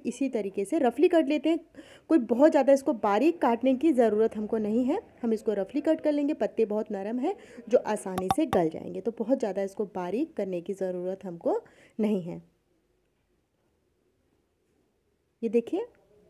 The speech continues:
इस तरीके से मैंने रफली ही कट कर लिया है और हमने सारी मेथी को इसी प्रकार से कट करके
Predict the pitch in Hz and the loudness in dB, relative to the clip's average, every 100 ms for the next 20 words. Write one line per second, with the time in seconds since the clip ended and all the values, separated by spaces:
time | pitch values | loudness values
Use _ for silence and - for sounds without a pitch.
0 | _ 240 269 269 294 302 302 277 254 233 | _ -2 0 0 0 0 0 2 0 0
1 | 285 277 311 294 285 294 277 294 339 453 | -2 -2 0 0 0 -2 0 0 -2 -6
2 | - _ - 233 226 240 226 240 - _ | -16 _ -2 -2 -2 -2 -2 -4 -8 _
3 | _ - 320 349 349 262 - 233 233 - | _ -2 2 4 4 4 0 -4 -4 -4
4 | 247 311 240 233 - - 240 247 233 233 | -2 0 -2 -4 -8 -4 -4 0 -2 -2
5 | - - 269 440 | -8 -8 -6 -6